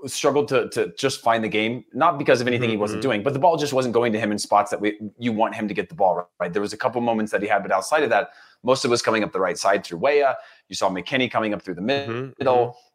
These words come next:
Speaker 1: Balls connecting through Pepi. It, it, it, he just wasn't as active. So you go, "Oh, okay, yeah, it wasn't that great of a performance," but it was just the way the game played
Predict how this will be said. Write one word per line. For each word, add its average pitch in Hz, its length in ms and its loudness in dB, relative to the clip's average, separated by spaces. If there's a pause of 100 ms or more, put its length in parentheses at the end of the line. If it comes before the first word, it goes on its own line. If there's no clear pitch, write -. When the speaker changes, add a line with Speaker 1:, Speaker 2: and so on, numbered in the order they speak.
Speaker 1:
Balls 110 220 0
connecting 104 300 -2
through 90 140 -8
Pepi. 131 300 0
It, 113 220 -2
it, 147 180 -2
it, 147 320 -2
he 135 120 -2
just - 240 0
wasn't 123 300 0
as 107 100 -6
active. 101 440 -2
So - 120 -8
you 107 100 -4
go, 107 180 0
"Oh, 180 100 2
okay, 120 220 0
yeah, 104 160 2
it 85 140 -6
wasn't 110 240 -2
that 95 80 -4
great 101 120 -2
of 92 60 -6
a 90 40 -12
performance," 107 380 -2
but 110 100 0
it 110 40 4
was 107 100 -4
just - 180 -2
the 120 40 -6
way 117 120 4
the 104 100 -2
game 110 260 0
played 104 300 0